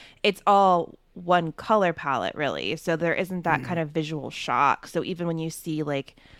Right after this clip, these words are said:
Speaker 1: the aftermath of violence, like, the puddles of blood that she cleans up off the floor, the body without the eyes, it's not as jarring, I guess, 'cause there isn't these visual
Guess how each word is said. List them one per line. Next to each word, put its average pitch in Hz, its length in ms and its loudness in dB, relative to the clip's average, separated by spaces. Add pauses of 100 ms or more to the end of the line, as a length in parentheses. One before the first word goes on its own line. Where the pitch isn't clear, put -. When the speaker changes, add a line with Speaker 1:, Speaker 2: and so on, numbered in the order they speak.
Speaker 1:
the - 180 -4
aftermath 160 540 2
of 151 140 -8
violence, 139 600 -6
like, 139 220 -10
the 156 80 -8
puddles 147 320 -6
of 143 140 -10
blood 139 220 -6
that 139 120 -10
she 139 80 -10
cleans 151 220 -10
up 151 120 -12
off 135 120 -10
the 151 80 -18
floor, 151 580 0 (380)
the 170 80 -2
body 156 340 2
without 139 340 -6
the - 120 -12
eyes, 143 580 0
it's 185 240 -2
not 185 280 2 (120)
as 160 320 0 (100)
jarring, 156 460 0
I 147 140 -6
guess, 143 260 -6
'cause - 180 -14
there 156 180 -8
isn't 151 340 -8
these 151 180 -10
visual 143 800 -6